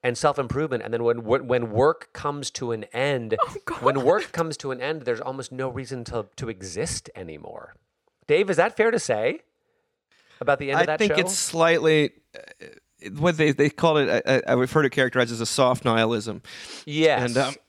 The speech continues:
Speaker 1: Yes.
Speaker 3: and, uh,
Speaker 1: Maybe
Speaker 3: with,
Speaker 1: I'm,
Speaker 3: with
Speaker 1: maybe I'm
Speaker 3: tremendous
Speaker 1: overstating
Speaker 3: humor
Speaker 1: it,
Speaker 3: and, and, and
Speaker 1: overstating the
Speaker 3: warmth,
Speaker 1: case.
Speaker 3: but
Speaker 2: I feel like I'm not breathing.
Speaker 1: <laughs> But the, the, I kept on waiting for some, for, I just wanna be like, "But, but forgiveness.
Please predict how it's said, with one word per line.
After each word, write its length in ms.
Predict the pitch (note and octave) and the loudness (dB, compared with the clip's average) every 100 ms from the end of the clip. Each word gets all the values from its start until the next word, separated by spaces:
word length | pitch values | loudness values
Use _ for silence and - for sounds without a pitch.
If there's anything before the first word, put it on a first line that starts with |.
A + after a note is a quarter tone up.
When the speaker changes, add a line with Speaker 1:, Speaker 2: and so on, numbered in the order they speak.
| - | -4
Speaker 1:
Yes. 340 | B2 A#2 G2+ | 2 2 2
Speaker 3:
and, 120 | A#2 | 2
uh, 20 | |
Speaker 1:
Maybe 100 | A2+ E3 | 2 2
Speaker 3:
with, 80 | E3 | 2
Speaker 1:
I'm, 60 | |
Speaker 3:
with 100 | D3+ | 4
Speaker 1:
maybe 100 | D#3+ | 4
I'm 40 | E3 | 4
Speaker 3:
tremendous 340 | G3 F3+ D#3+ | 4 4 2
Speaker 1:
overstating 180 | - F#3+ | 4 4
Speaker 3:
humor 380 | F3+ D3+ C3+ B2 | 6 6 4 4
Speaker 1:
it, 60 | |
Speaker 3:
and, 200 | A#2+ B2 | 4 2
and, 60 | - | 2
and 120 | B2+ | 2
Speaker 1:
overstating 240 | A#2 A#2+ A#2 | 4 2 2
the 40 | |
Speaker 3:
warmth, 240 | C#3 B2+ G#2+ | 4 4 2
Speaker 1:
case. 180 | F#2+ | 0
Speaker 3:
but 80 | F3+ | 2
Speaker 2:
I 40 | B3 | 2
feel 140 | C4+ | 2
like 140 | F4 F4+ | 2 2
I'm 120 | D#4+ | 2
not 260 | A#3+ G#3+ F3+ | 4 2 2
breathing. 640 | E3+ - C#3+ F2+ A#2 A#3+ F#3+ | 2 2 2 0 0 0 -2
Speaker 1:
<laughs> 40 | E3 F3 - F3+ - - - - - - - - - - - _ _ _ _ | -4 -4 -4 -6 -6 -8 -6 -6 -8 -12 -16 -18 -20 -20 -20 _ _ _ _
But 380 | B2+ F#3+ G3 G3+ - - _ _ _ _ _ _ _ - - | 0 2 2 0 -10 -20 _ _ _ _ _ _ _ -20 -8
the, 160 | D#3 | -6
the, 280 | F#3+ F3+ E3 - - | -4 -4 -6 -10 -4
I 80 | E3 | -4
kept 280 | - A3 B3+ | 0 0 2
on 180 | A3 | 2
waiting 340 | D3 E3 F3 D3 | 2 2 2 -4
for 520 | - C3+ B2 A#2 A#2+ | -2 2 6 4 2
some, 680 | - - D3+ D3 D3 C#3+ C#3 _ _ _ _ _ _ _ _ _ _ _ _ | -6 -4 -2 0 -4 -8 -12 _ _ _ _ _ _ _ _ _ _ _ _
for, 220 | D#3 D#3 D#3 | 2 2 2
I 80 | - | -8
just 140 | E3+ | -8
wanna 140 | F#3 E3+ | -6 0
be 80 | |
like, 180 | E3+ D#3 | 2 2
"But, 220 | F3 F3 _ | -2 -4 _
but 140 | F#3 | -10
forgiveness. 800 | - F#3 - B3 B3 B2+ - - | -10 -16 -12 -8 -6 -8 -10 -20